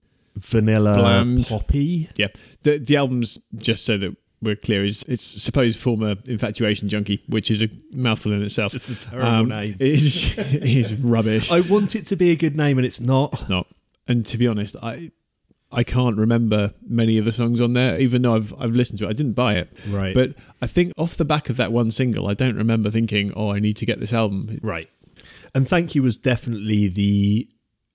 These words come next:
Speaker 1: major single off that album. I don't remember anything else that I would particularly have thought, "Oh yeah, I remember hearing that a bunch."
Speaker 2: No.
Speaker 1: And so, I mean, that was ninety-eight. So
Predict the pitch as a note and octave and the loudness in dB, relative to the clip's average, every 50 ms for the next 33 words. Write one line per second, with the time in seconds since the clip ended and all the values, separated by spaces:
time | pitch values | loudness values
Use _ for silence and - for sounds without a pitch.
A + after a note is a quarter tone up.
0 | _ - A2+ A2 A2 A2 A2 A2+ A#2 A2+ A2+ A2+ A2 F#2 - A2 F#2 - - - | _ -4 -2 0 2 2 2 2 2 2 4 2 2 2 0 -2 -4 -2 -4 -4
1 | G2 F2 F2+ F2 F2 F2 F2 F2 - - - F#2 G#2 G#2+ G2+ F#2+ F#2+ F#2 F#2+ F#2 | -4 -4 -4 -4 -4 -4 -6 -6 -8 -8 -8 -8 -6 -4 -4 -2 -2 -2 0 -2
2 | G2 G2 - A#2 A#2 C3 A2 A2+ A2 A2 A2 G#2 G2 G#2 G2+ G2+ G2 F2+ - G2+ | -2 0 0 0 0 0 0 0 2 2 2 2 2 2 2 2 0 0 0 0
3 | G2 G2 F#2+ F#2+ F#2+ F2 - - - - - - - _ _ _ _ _ _ _ | 0 2 2 0 0 -2 -4 -4 -6 -6 -6 -10 -14 _ _ _ _ _ _ _
4 | _ _ _ _ _ _ _ _ _ _ _ G#2+ G2+ F#2 G2+ G#2 G2 F#2 - _ | _ _ _ _ _ _ _ _ _ _ _ -8 -6 0 0 0 0 0 -4 _
5 | F#2+ F#2 F#2+ G2 F2+ F#2+ F#2+ E2+ - - - - - - - A#2+ G#2+ - G3 - | -6 -2 0 2 2 2 0 0 -2 -4 -4 -4 -4 -4 -8 -10 -10 -8 -6 -2
6 | G#2 G#2 G2+ G2+ G2 G#2 G#2 F2+ - - - A2+ G2+ G2 G2 G2 G#2 - - A#2 | 0 2 2 2 4 2 2 0 -4 -4 -2 2 2 4 2 2 0 -2 0 0
7 | A2+ A2+ A2 A2 G#2+ G#2 G#2 G2+ G2+ G2+ G2+ G#2 G2+ F#2+ G2 G2+ G#2 G2+ G2 F#2+ | 2 4 4 4 4 4 4 4 4 4 4 2 2 2 2 2 4 2 2 2
8 | G2 G2+ F2+ F#2+ F2 F2+ E2 E2 F2 F2 - - - - - - - G2+ G#2 - | 0 -2 -2 -4 -4 -4 -4 -4 -4 -6 -8 -12 -12 -12 -10 -6 -4 -4 -4 0
9 | - C3 C3 B2 - - C#3 C3+ C3+ C3+ C3 C3 C3 C3 C3+ B2+ - _ _ _ | 0 0 0 0 0 2 2 4 4 6 6 6 4 4 2 0 -4 _ _ _
10 | _ _ C3 B2+ B2+ B2+ B2+ C3+ B2+ C3 A#2+ G2+ B2 A#2+ A#2+ A#2+ A#2 - - A2+ | _ _ -2 0 2 2 2 0 0 -2 -2 0 0 2 2 2 0 0 0 0
11 | G#2+ G2 F#2 F#2+ - - - - - - - - A#2+ G#2+ G2+ G#2 G2 G2 G2 G#2 | 0 0 0 -2 -4 -10 -16 -12 -8 -6 -2 0 2 2 2 4 4 2 2 2
12 | A2 | 0